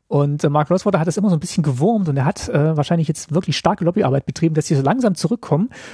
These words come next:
Und, äh, sie waren ja schon in Unstable, gab's ein sehr starkes Eichhörnchen-Thema, das wurde dann nochmal aufgenommen mit, äh, Unsanctioned. Und das erste offizielle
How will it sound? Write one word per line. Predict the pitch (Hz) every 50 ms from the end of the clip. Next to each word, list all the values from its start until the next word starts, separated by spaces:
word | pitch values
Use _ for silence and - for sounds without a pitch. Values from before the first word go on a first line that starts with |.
| - - - _
Und, | - - 151 156 151 156 156 - - -
äh, | 160 147 147 147 143 143
sie | 127 - 139 120
waren | 135 151 226 247
ja | 254 208
schon | - - 196 190 190 -
in | - 175 160 156 156 156 156 156 - - - - - - - - _ _ -
Unstable, | - 147 147 139 - - - 131 156 220 240 254 277 349 - _ _ -
gab's | - 160 165 -
ein | 175
sehr | 143 - 165 180
starkes | 185 - - 175 165 - - -
Eichhörnchen-Thema, | - 147 170 - 208 202 - - 202 - - 214 240 262 254
das | - 160 -
wurde | - 165 156
dann | 151 147 139
nochmal | 139 - 143 135
aufgenommen | 139 131 165 - - - 160 151 147 147 147 147 165 - -
mit, | - 135 139 139 135 - _ - - 240 269
äh, | - 131 131 131 - -
Unsanctioned. | 135 135 - - - 131 165 196 - - - 302 320 - - - - - - - - _ _ _
Und | - - 147 156 156 160 156 - - -
das | 165 147
erste | - - 170 202 - - - -
offizielle | 220 226 - 311 - - - 208 170 165 160 160 151 180 214